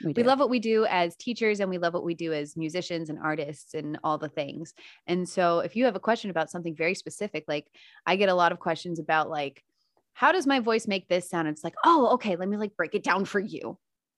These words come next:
Speaker 1: Right.
Speaker 2: <laughs> And Katie, you get a lot of questions about, I'm, anytime I ask you a question about my guitar, I know it's gonna be, like, at least a fifteen minute conversation. <laughs>
Speaker 1: I'm sorry. <laughs>
Speaker 2: Don't be. I learned so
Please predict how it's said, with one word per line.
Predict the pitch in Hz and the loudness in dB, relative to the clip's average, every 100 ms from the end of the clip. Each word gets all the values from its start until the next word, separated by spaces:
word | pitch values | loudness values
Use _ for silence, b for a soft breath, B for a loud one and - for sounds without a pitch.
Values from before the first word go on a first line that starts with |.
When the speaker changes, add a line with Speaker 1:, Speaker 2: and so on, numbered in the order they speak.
| - | -8
Speaker 1:
Right. | 262 233 440 | -4 4 4
Speaker 2:
<laughs> | - 381 240 | 6 2 2
And | 220 214 | -2 2
Katie, | 240 240 | 2 2
you | 202 | -2
get | 226 185 | 0 2
a | |
lot | 165 156 | 2 0
of | - | 0
questions | 160 - 175 | -2 -2 -6
about, | 165 156 151 147 B B B | 0 4 4 2 B B B
I'm, | 269 277 240 _ - - | 2 2 -2 _ -6 2
anytime | 254 269 240 180 165 | 4 4 2 0 0
I | |
ask | 151 156 - | 0 -2 -2
you | 160 | -4
a | |
question | - 151 160 | -2 -4 -2
about | 156 151 | 0 0
my | 156 | 0
guitar, | 156 151 151 151 | -4 2 2 4
I | - | 2
know | 175 190 | 2 2
it's | 196 | 0
gonna | - 160 | -2 -8
be, | 151 | -4
like, | 151 147 | -4 -2
at | 180 185 | -2 -2
least | 185 214 - | -2 -4 -4
a | |
fifteen | - 131 - 131 | -8 -10 -10 -8
minute | 135 127 | -8 -8
conversation. | - 135 143 117 - 180 - - | -10 -12 -12 -12 -8 -10 -10 -14
<laughs> | - 762 508 762 453 - - - - 403 _ 330 440 440 359 - | -14 0 0 2 -4 -2 -2 -2 0 -2 _ -6 -4 -6 -6 -4
Speaker 1:
I'm | 269 294 | -2 0
sorry. | 302 349 349 370 370 359 349 349 - - - | 4 6 6 4 2 4 6 4 4 2 2
<laughs> | 403 - | 0 4
Speaker 2:
Don't | 233 294 605 | 6 6 6
be. | 392 226 190 165 - _ _ - | 6 6 4 -4 -12 _ _ 4
I | 277 381 | 6 8
learned | 403 453 | 6 4
so | 370 - 403 415 | 0 6 6 8